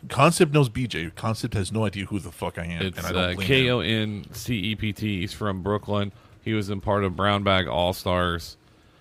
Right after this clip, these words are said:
Speaker 2: Um, and then he went up, then his, his music has evolved. He just released a new E P with Lucy on it, which he's, I had to,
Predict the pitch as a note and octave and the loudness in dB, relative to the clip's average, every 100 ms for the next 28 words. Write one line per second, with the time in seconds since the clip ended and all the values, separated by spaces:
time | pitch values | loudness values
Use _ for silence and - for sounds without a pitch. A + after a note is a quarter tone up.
0 | _ _ - F#2 F2+ F2 E2+ E2 D#2+ - | _ _ -4 -2 0 0 -2 -4 -8 -10
1 | F#2+ F#2+ F#2 F#2 F2 D#2 - G2+ F#2+ F#2 | -8 -2 -2 -2 -4 -10 -6 -4 -2 -4
2 | F2 - G2 G2 F#2+ F#2 F#2 - G#2 A#2+ | -6 -10 -8 -4 -2 -4 -8 -6 -2 -2
3 | - - F#2+ C3 A#2 A2 A2 G#2 G2 F#2 | -4 -8 0 0 2 -2 0 -2 -2 0
4 | G2 F#2+ F#2 F2+ F2+ F2+ F2+ G2 - _ | 0 0 -2 0 2 2 -2 -6 -20 _
5 | A2+ G2 - F#2 F#2 F2 F#2+ F#2 C#2+ F#2 | -4 -4 -6 -4 -2 -4 -6 -4 -4 -6
6 | G2+ F#2+ F2+ E2+ F#2 F2 F#2 F2 F2+ F2 | -2 -4 -4 -4 -6 -4 -6 -4 -4 -8
7 | - - _ _ G2 F#2+ F#2+ - - - | -12 -20 _ _ 0 0 -4 -4 -6 -2
8 | F#2+ G2+ F2+ F2+ | 2 2 2 0